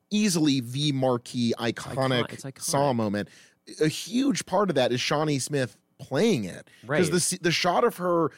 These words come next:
Speaker 1: shrieking and flailing her dirty needle-filled arms around is
Speaker 2: And it's
Speaker 1: like, that sells it in a way that, like, despite, no, it's extremely well directed and well edited, but, like, her reaction absolutely is, like,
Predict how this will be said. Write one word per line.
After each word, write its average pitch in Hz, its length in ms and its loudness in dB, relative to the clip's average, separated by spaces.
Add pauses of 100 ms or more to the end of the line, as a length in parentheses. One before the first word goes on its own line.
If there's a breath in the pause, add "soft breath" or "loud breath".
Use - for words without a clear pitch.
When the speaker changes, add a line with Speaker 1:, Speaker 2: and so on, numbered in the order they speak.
(200 loud breath)
Speaker 1:
shrieking 165 800 0
and 131 140 -2
flailing 143 580 0
her 151 160 0
dirty 139 380 0
needle-filled 135 560 0
arms 113 360 -2
around 185 440 2 (240 loud breath)
is 170 360 0 (100)
Speaker 2:
And 151 120 -6
it's 196 200 -10 (320)
Speaker 1:
like, 156 260 2
that 185 360 -2
sells 185 480 2
it 180 140 2
in 160 100 0
a 156 60 2
way 151 180 4
that, 143 200 2
like, 131 340 -2
despite, 165 400 0
no, 170 120 0
it's 156 220 -4
extremely 175 640 -2
well 147 160 4
directed 127 480 -2
and 120 140 -2
well 120 180 2
edited, 113 460 0
but, 110 120 -2
like, 117 280 -2 (500 soft breath)
her 190 240 2
reaction 147 720 0
absolutely 127 1080 -2
is, 113 220 -2
like, 110 240 -2